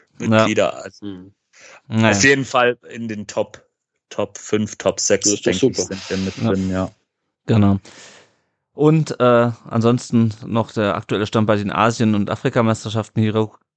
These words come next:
Speaker 1: Ito hat beim vier zu zwei gegen Vietnam durchgespielt. Äh, Yong Woo Jong hat, äh, oder Jong Woo Young heißt er, glaub ich, so rum, hat beim, äh, wurde beim drei zu eins gegen Bahrain relativ spät eingewechselt. Seru Girassi war noch verletzt beim Spiel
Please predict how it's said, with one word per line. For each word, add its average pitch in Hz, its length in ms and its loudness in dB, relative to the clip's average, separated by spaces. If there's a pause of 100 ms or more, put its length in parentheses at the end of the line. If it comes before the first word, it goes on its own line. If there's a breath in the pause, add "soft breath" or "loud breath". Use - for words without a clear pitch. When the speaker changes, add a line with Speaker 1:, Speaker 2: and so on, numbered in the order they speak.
(140)
Speaker 1:
Ito 123 360 0
hat 117 180 2
beim 107 280 2
vier 131 200 -2
zu - 120 -14
zwei 113 160 0
gegen 107 300 -2
Vietnam 104 320 -2
durchgespielt. 143 680 -2 (1000)
Äh, 110 120 -6
Yong 113 520 0
Woo 117 60 -4 (100)
Jong 120 240 2
hat, - 300 -2
äh, 104 60 0
oder 107 180 0
Jong 110 240 2
Woo 104 80 0
Young 113 220 2
heißt 110 140 -2
er, 110 60 -4
glaub 110 160 -4
ich, 104 80 -10
so 113 100 -2
rum, 113 120 -2 (380 loud breath)
hat 110 120 -6
beim, 110 260 4
äh, 107 380 0
wurde 113 140 -4
beim 110 140 4
drei 113 180 2
zu 117 120 -2
eins 104 160 -2
gegen 110 200 -4
Bahrain 107 340 2
relativ 117 300 -2
spät - 160 -10
eingewechselt. 110 680 0
Seru 113 240 0
Girassi 117 480 0
war 127 100 0
noch 117 120 -2
verletzt 123 360 -6
beim 131 120 -2
Spiel 135 400 0